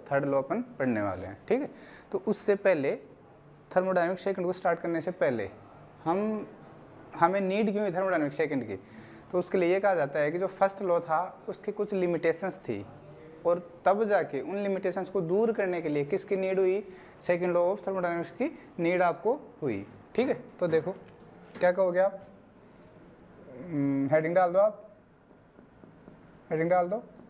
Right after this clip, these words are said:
limitations, limitations of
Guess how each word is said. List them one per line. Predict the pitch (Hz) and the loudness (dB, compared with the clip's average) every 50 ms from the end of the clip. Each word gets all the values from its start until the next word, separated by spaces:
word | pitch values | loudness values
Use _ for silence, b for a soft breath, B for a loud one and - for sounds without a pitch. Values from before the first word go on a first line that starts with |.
| - - - | -18 -10 -6
limitations, | 156 160 160 160 160 160 170 170 170 - 185 185 208 233 - - - - - - - - - - - - - - - - - - - - - - - - - - - - - - - 190 - - - - - - - - - - - - - - - - - - - - - - - - - - - - - - - - - - - - - - - - - 180 | -4 -2 -2 -2 -2 0 0 -2 0 0 -2 -2 -2 -4 -6 -8 -16 -16 -18 -18 -20 -20 -20 -20 -20 -20 -20 -20 -20 -20 -20 -20 -20 -20 -20 -20 -20 -20 -20 -20 -20 -20 -20 -20 -20 -20 -20 -20 -20 -20 -20 -20 -20 -20 -20 -20 -20 -18 -18 -18 -18 -18 -20 -20 -20 -20 -20 -20 -20 -20 -20 -20 -20 -20 -20 -20 -20 -20 -20 -20 -20 -20 -20 -20 -20 -14 -8 -4
limitations | 151 160 156 160 160 160 165 160 - - 180 165 - | 0 2 2 2 2 2 2 2 2 -4 -8 -6 -2
of | - 165 170 190 220 | 2 4 4 4 2